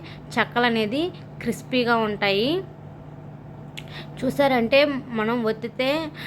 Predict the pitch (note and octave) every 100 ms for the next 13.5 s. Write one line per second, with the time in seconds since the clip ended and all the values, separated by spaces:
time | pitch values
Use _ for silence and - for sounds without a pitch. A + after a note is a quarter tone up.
0 | - - A#3 A3+ B3 A#3 A3+ G#3 B3+ D#4
1 | E4+ - - - - G3+ G#3+ A3+ A#3+ B3+
2 | B3+ A#3+ A3 G#3 D3 G3 - A3+ G3 A3
3 | D#4+ F#4 - - - - G3+ G#3 A3+ G#3+
4 | G#3 B3 B3 - G#3 - G#3+ G3+ G3 F#3+
5 | G3+ C#4+ F4 - - - G#3 G#3+ G#3+ A#3
6 | A3+ C#4+ D4 C#4+ C4 A3+ A3 G#3+ G#3 A3+
7 | A3+ - - - - - - - - -
8 | - - A#3 A#3+ C#4+ D4+ C#4 B3+ - A#3+
9 | A#3 A#3 A#3+ G#3+ - B3+ A#3+ B3+ A#3 G#3+
10 | - A#3+ G#3 G#3 G3+ G3+ - - - -
11 | - - - - - - - - - -
12 | - - - B3 B3 C#4 C4 A3 A3 A#3
13 | G#3+ G#3 G3 A3